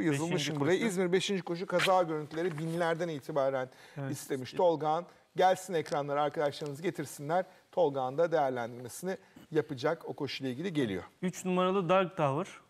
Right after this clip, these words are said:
Speaker 2: Şu
Speaker 1: Evet.
Speaker 2: anda bir dondurabilir miyiz? Mehmet abiden rica edeyim.
Speaker 1: Bir donduralım.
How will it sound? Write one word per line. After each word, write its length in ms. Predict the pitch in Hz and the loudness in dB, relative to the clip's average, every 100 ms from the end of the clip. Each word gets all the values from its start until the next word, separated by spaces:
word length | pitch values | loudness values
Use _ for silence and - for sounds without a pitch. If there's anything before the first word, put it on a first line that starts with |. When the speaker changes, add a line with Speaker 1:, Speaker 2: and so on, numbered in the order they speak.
| _ | _
Speaker 2:
Şu 240 | - - 180 | -20 -6 0
Speaker 1:
Evet. 80 | 180 | 0
Speaker 2:
anda 360 | 170 170 175 - | 2 2 0 -2
bir 420 | 165 170 175 170 | -4 -2 -4 -2
dondurabilir 540 | 151 156 156 165 190 208 | 0 2 0 0 -2 -2
miyiz? 420 | 143 120 - - _ - | -4 -6 -12 -18 _ -10
Mehmet 380 | 139 135 131 | -8 -8 -6
abiden 420 | 139 131 131 131 131 | -6 -6 -6 -6 -8
rica 160 | 131 | -8
edeyim. 240 | 123 135 175 _ - _ _ 240 | -10 -10 -14 _ -20 _ _ -10
Speaker 1:
Bir 120 | 226 | 0
donduralım. 580 | 202 196 190 170 170 | 2 2 4 4 4